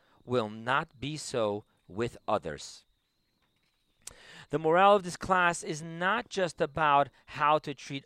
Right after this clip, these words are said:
other, others, but greater yet, it is about how we must treat ourselves. We must have strictness and justice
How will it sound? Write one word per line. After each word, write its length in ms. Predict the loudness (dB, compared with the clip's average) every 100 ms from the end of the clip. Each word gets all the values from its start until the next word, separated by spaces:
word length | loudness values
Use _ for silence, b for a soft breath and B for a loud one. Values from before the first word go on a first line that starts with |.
| 0
other, 400 | 2 2 -4 -8 -2
others, 540 | -2 0 -8 -12 -16 _ b b b
but 180 | -2 -2
greater 540 | -8 -6 -4 -4 -4
yet, 380 | -6 -6 -8 _ _ _ _ _
it 100 | -6
is 120 | -4 -2
about 260 | 2 2
how 420 | 2 -2 2 4 2
we 120 | 0
must 340 | -4 -6 -6
treat 320 | -14 -10 -10 -8
ourselves. 1000 | -8 -8 -10 -8 -2 -2 -2 -8 -20 -20 _ _ _ b b b b
We 140 | -6 -6
must 440 | -2 0 0 -2
have 260 | -6 -4 -4
strictness 880 | -10 -16 -10 -8 -8 -8 -10 -8
and 220 | -10 -10 -8
justice 680 | -2 -2 -2 -8 -8 -8